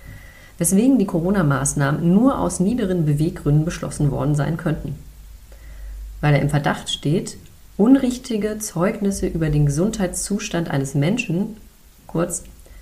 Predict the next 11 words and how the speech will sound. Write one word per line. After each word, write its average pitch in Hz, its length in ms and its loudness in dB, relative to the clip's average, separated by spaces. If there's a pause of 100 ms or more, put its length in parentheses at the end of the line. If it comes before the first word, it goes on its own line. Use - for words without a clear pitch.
Maskenatteste 175 800 0
in 160 100 0
der 143 80 4
Bewegung, 185 540 2
auch 147 160 -2
bekannt 147 400 -2
als 147 320 -4
Maulkorbatteste, 147 1200 -2 (380)
ausgestellt 165 720 -2
zu 139 160 -2
haben, 143 460 -4